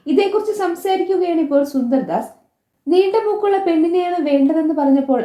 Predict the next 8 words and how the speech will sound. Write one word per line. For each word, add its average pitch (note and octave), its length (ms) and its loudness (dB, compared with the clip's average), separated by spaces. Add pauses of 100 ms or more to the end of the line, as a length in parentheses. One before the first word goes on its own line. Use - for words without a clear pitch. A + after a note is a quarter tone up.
"എന്നാൽ B3 320 -2
പിന്നെ D#4 240 0
മീര C#4 340 2
ജാസ്മിനെ D#4 460 0
വിളിച്ചൂടെ?" C#4+ 460 0
എന്ന് C4 320 -2
ലോഹി G#3+ 300 -6
ചോദിച്ചു. E3 380 -12